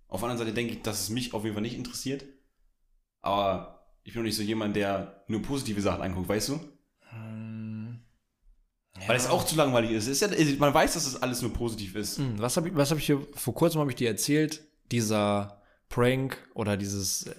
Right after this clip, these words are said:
Speaker 2: Experiment von diesem Marvin
Speaker 1: Mhm.
Speaker 2: mit diesem Hydro-Hype,
Speaker 1: Ja.
Speaker 2: dieser Creme. Und, ähm, wie heißt der?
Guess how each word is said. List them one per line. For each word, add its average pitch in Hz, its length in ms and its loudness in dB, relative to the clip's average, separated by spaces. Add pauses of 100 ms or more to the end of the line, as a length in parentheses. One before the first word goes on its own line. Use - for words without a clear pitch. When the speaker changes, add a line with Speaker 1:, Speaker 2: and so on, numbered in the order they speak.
Speaker 2:
Experiment 110 720 0
von 107 280 -2
diesem 98 240 -2
Marvin 135 760 0
Speaker 1:
Mhm. 104 240 -6
Speaker 2:
mit 107 120 -2
diesem 101 360 0
Hydro-Hype, 120 1400 -2 (300)
Speaker 1:
Ja. 98 160 0
Speaker 2:
dieser 107 160 -2
Creme. 143 480 2 (640)
Und, 113 840 0 (120)
ähm, 104 800 -4 (220)
wie 110 80 -6
heißt 127 220 -2
der? 143 200 0